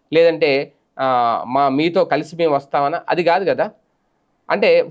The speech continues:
ఫోన్ వచ్చింది అని చర్చ మొత్తం అయితే పక్కకి వెళ్ళిపోతుంది. వాస్తవానికి ఉపరాష్ట్రపతి ఎన్నికను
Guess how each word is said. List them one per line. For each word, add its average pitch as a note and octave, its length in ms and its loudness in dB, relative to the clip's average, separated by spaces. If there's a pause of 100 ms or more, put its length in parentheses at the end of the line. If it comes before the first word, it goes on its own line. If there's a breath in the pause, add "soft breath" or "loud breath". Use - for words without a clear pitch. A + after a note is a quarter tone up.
ఫోన్ A3+ 200 2
వచ్చింది A#3 580 -4
అని G3 160 -4 (100)
చర్చ A3 160 -2
మొత్తం G#3 320 -2
అయితే G3+ 200 0
పక్కకి F#3 300 -4
వెళ్ళిపోతుంది. B2 540 -4 (400)
వాస్తవానికి G#3 540 0
ఉపరాష్ట్రపతి F#3+ 880 -2
ఎన్నికను F3 520 0